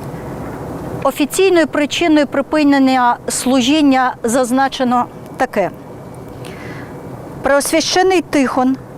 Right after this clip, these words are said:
єпископ Луганський і Старобільський, не виконував своїх обов'язків єпархіального архієрея, відзначився поведінкою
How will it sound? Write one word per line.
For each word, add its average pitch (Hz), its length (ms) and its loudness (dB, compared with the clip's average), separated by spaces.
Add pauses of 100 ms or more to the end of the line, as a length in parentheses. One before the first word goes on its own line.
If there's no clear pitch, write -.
(120)
єпископ 254 800 -2
Луганський 269 800 2
і 277 60 0
Старобільський, 220 920 0 (480)
не 277 260 6
виконував 269 720 2 (160)
своїх 262 460 2
обов'язків 294 760 2 (160)
єпархіального 254 1000 2 (160)
архієрея, 233 720 2 (500)
відзначився 285 760 2
поведінкою 285 880 4